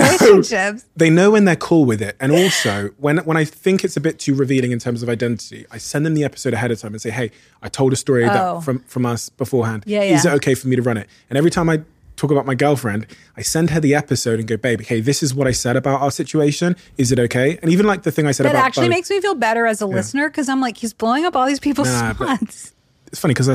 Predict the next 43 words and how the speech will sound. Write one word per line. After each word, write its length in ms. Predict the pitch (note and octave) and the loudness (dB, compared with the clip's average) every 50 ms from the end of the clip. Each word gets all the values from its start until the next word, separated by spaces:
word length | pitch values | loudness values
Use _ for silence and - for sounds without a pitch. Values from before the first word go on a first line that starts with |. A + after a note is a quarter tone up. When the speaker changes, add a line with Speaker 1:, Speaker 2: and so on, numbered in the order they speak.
| C3 - - | -2 -2 -2
Speaker 2:
I 40 | C3 | -2
was 80 | B2+ | -2
about 160 | B2 C#3 C#3 | 0 -2 -2
to 60 | B2+ - | -2 -2
say 120 | - D3 | -2 -2
to 140 | B2+ - - | -2 0 -2
you, 60 | C3 | -2
"I've 40 | A2 | -2
got 140 | - - - | -2 -6 -8
a 60 | A2+ | -8
friend," 340 | - - B2 G#2 G2+ G2+ - - _ _ _ - - | -6 -6 -4 -4 -4 -6 -10 -14 _ _ _ -6 -2
and 60 | B2+ | 0
I 60 | C3 | 0
was, 160 | C3 B2 A2+ | 2 2 0
and 80 | C3+ C3 | 0 0
I've 80 | C3 | 2
actually 220 | D#3+ D#3+ - - - | 0 0 0 -2 -2
spoken 260 | - D#3+ C3+ - - | 0 0 0 0 0
about 160 | - B2+ A#2 | -2 -4 -2
them 240 | A#2+ A#2+ A#2 A2+ A2+ | -4 -4 -4 -6 -8
a 60 | - A#2 | -8 -8
second 320 | - C#3 B2 - B2 A#2 | -6 -6 -6 -4 -4 -6
ago, 240 | A2+ - A2+ G#2+ G#2+ | -6 -6 -6 -8 -8
but, 220 | - A2+ A2+ - _ _ _ _ _ _ _ _ _ - | -6 -8 -10 -10 _ _ _ _ _ _ _ _ _ -4
um, 460 | - C3+ B2+ B2+ B2 B2 B2 B2 - _ _ _ _ _ _ _ _ _ _ _ - | -2 0 2 2 2 0 0 -2 -6 _ _ _ _ _ _ _ _ _ _ _ 0
one 320 | D3+ D#3+ F3 G3 G#3+ G#3+ | 2 4 4 4 4 2
thing 260 | G3+ - F#3+ F3 D#3+ | 2 2 2 4 4
that 120 | D3+ D3+ C#3+ | 4 4 4
I 100 | C3+ C3 | 4 2
noticed 500 | C3 C3+ C3+ C3 - - B2 A2+ - B2+ | 2 2 2 0 0 -2 -4 -2 -2 -2
on 160 | A#2+ A#2+ A#2+ | -2 0 0
their 220 | A#2+ A#2 A2+ A2 G#2 | 0 0 -2 -2 -4
profile 920 | - - - - - C#3 C#3 C3 - - - - - - G#2+ A2+ B2 _ _ _ _ - - _ - | -6 -12 -10 -4 -2 0 0 0 -2 -6 -14 -14 -14 -14 -16 -18 -18 _ _ _ _ -20 -20 _ -2
was 260 | C#3 B2+ B2+ B2 - - - | 0 2 2 2 0 -2 -2
every 300 | D#3+ E3 D#3+ E3+ F#3 F3+ | 0 0 2 2 2 2
single 480 | - - - F3 D#3 D3+ D3 C#3+ C#3+ B2+ | 0 0 -2 0 0 2 2 2 0 0
picture 460 | C3 - C#3 C3 - - - B2 A#2 | 0 -2 -4 -4 -4 -6 -4 -4 -4
that 180 | A2+ A#2+ A2+ B2 | -4 -4 -4 -4
they 120 | B2+ A#2+ | -2 -2
had 140 | A#2 A#2 B2 | -2 -2 -2
on 120 | A#2+ A#2+ | -2 -2
their 120 | A#2+ A#2 A2 | -4 -4 -6
profile 680 | - - B2 A#2 A#2+ A#2 - - - - B2 A#2+ | -4 -4 -2 -2 -2 -4 -6 -12 -14 -12 -14 -16